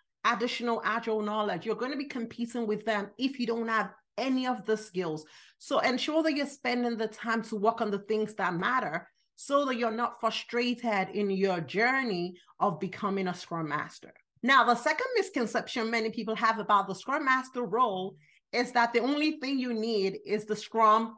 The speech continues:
knowledge. And I think this is kind of related to the first thing, but kind of different. So even when you decide that you're the perfect fit for this role, you have kind of, like, almost everything you need,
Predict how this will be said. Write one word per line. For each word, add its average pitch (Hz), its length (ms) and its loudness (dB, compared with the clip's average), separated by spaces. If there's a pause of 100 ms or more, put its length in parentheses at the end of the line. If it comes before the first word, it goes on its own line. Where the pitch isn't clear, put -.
(120)
knowledge. 180 760 0
And 202 220 2
I 202 80 4
think 247 360 -2
this 233 200 -2
is 214 80 -10
kind 233 180 0
of 190 100 0
related 196 380 0
to - 60 -10
the 175 100 -4
first 214 320 0
thing, 240 220 -2 (260)
but 185 160 -2
kind 233 200 2
of 196 120 -2
different. 175 460 -2 (260)
So 294 280 2
even 392 340 4
when 277 180 2
you 277 140 0
decide 247 500 0
that 208 140 2
you're 196 100 -2
the 196 100 -2
perfect 254 460 -6
fit - 180 -6
for 214 120 2
this 214 260 -2
role, 214 260 2
you 196 140 0
have 208 300 4 (360)
kind 349 160 4
of, 359 60 4
like, 240 220 4
almost 226 340 2
everything 233 480 0
you 240 160 0
need, 220 400 -4